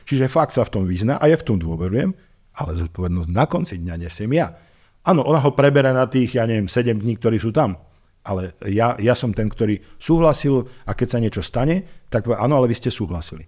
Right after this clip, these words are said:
Čiže to, čo hovorím, že znova, nestáva to proti sebe, e,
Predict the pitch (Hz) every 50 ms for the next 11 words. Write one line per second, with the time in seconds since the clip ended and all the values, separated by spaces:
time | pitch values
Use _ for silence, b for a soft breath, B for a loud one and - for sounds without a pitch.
0 | b b b b - 101 123 113 - B B B - - - - - - - 135
1 | - 156 127 131 127 131 131 127 131 131 131 - 98 98 98 90 104 110 92 87
2 | 87 87 110 135 147 139 - 151 135 120 - 123 117 123 117 - 107 - 127 113
3 | 113 113 110 - - 104 104 104 101 101